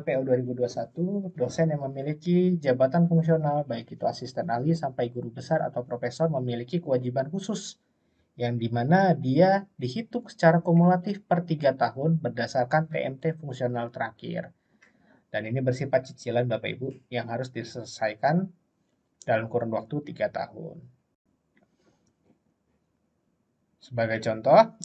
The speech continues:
untuk penilaiannya adalah Bapak Ibu hanya perlu melihat bukti pendukung sesuai dengan kegiatannya. Apakah it-, kegiatan tersebut sesuai atau tidak sesuai?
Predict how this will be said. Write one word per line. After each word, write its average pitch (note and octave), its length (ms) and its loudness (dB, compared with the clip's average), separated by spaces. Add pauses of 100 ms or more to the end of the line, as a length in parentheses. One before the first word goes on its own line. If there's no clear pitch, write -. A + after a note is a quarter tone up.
untuk F3+ 240 4
penilaiannya G#3 800 8
adalah E3+ 400 6
Bapak D3 320 4
Ibu E3 400 -2
hanya G#3 240 0
perlu G3 320 0
melihat E3+ 480 4
bukti D3+ 240 -4
pendukung B2+ 640 -4 (320)
sesuai E3 320 8
dengan D#3+ 240 6
kegiatannya. B2 800 -2 (240)
Apakah G#3 720 -2
it-, E3+ 240 -6
kegiatan D3 480 4
tersebut E3 640 0
sesuai D3+ 800 0 (240)
atau C#3 320 2
tidak C3 240 2
sesuai? A#2+ 560 -6